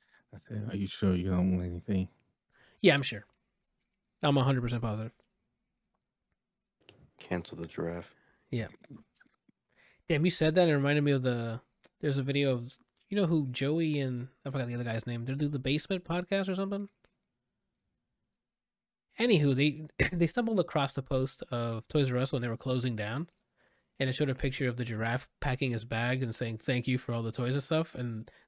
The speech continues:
Speaker 2: they were, like, getting emotional. Now you've made me think about it. I'm like, "Oh my God, that's right. Toys R Us had to close down."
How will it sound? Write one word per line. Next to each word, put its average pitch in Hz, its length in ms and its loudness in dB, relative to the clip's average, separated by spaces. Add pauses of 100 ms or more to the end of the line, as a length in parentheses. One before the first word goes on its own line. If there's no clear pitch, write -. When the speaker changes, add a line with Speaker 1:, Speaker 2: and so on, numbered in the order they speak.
Speaker 2:
they 123 100 0
were, 131 140 2
like, 131 300 0
getting 151 200 4
emotional. 160 380 2
Now 135 140 6
you've 135 200 6
made 143 140 4
me 127 340 0
think 147 200 2
about 196 220 6
it. 190 40 6
I'm 160 60 4
like, 147 120 4
"Oh 147 120 -2
my 131 100 0
God, 135 160 2
that's 127 160 0
right. 139 160 4
Toys 135 220 0
R 131 40 4
Us 127 100 2
had 131 100 0
to 123 80 0
close 123 240 2
down." 123 200 0